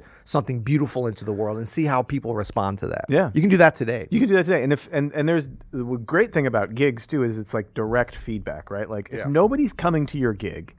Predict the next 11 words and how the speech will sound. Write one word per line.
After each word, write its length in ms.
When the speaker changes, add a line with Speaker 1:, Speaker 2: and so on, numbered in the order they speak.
Speaker 1:
<laughs> 380
Speaker 2:
then 460
you're 180
not 260
connecting 640
with 380
some, 260
somewhere 360
in 80
the 80
chain, 500